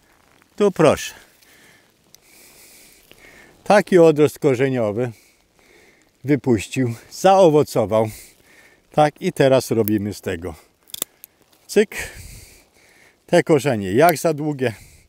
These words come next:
jeszcze możemy skrócić. Możemy z nich zrobić też sadzonki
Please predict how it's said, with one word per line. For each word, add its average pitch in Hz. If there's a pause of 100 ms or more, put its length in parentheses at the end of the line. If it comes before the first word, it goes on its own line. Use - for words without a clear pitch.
(640)
jeszcze 143
możemy 107
skrócić. - (460)
Możemy 175
z 131
nich 151
zrobić 123
też 107
sadzonki 113